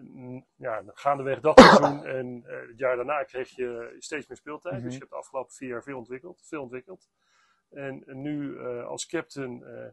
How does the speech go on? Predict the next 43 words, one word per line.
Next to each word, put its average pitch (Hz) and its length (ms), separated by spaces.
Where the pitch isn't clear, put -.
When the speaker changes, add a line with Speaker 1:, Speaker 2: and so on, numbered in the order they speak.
Speaker 1:
mag - 220
je 120 120
misschien 127 280
deze 120 320
trofee 127 500
ook - 80
Speaker 2:
Ja. 104 100
Speaker 1:
gaan, 113 380
eh, 113 60
in 113 160
ieder 135 160
geval, 135 440
eh, 127 200
omstrijden 131 600
en 117 60
hopelijk 123 300
ook 117 60
Speaker 2:
Mhm. 107 80
Speaker 1:
winnen. 120 320
Ehm, 139 640
eh, - 340
wat, 165 320
wat 165 220
doet 175 120
het 175 120
voor 156 120
jou 156 200
en 151 60
het, 147 320
en 143 100
het 139 140
team? 180 220
Hoe, 143 400
eh, 147 80
hoe 147 100
zijn 139 120
jullie 147 220
mee 147 140
bezig 135 220
met 147 100
deze 143 240
finale? 135 460
Speaker 2:
Eh, 90 540